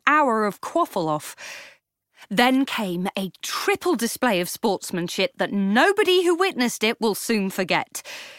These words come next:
With bludgers still flying like cannonballs, Volkanov deliberately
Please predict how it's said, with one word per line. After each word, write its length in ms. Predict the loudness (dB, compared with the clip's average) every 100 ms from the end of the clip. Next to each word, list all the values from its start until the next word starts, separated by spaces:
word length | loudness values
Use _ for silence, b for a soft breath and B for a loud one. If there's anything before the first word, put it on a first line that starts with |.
| B -2
With 200 | -2 -2 -4
bludgers 520 | 2 4 4 4 0
still 320 | 0 -2 -2 -2
flying 720 | -6 -2 4 6 6 4 4
like 240 | 4 2
cannonballs, 640 | 0 2 2 0 0 -2 -4 B -2
Volkanov 760 | 4 4 4 0 0 0 0
deliberately 800 | 2 4 4 4 2 2 2